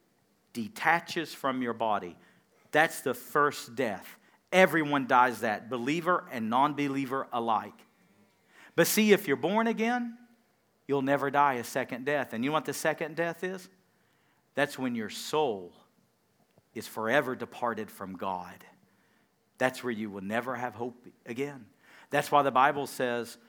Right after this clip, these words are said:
it is appointed to man to die once, and after this, the judgment. You know what that really means? You have one opportunity to die right.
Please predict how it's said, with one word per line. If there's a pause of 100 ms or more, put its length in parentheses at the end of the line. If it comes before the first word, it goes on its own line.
(240)
it
is
appointed
to
man
to
die (920)
once, (440)
and
after
this,
the
judgment.
You
know
what
that
really
means? (300)
You
have
one
opportunity
to
die
right.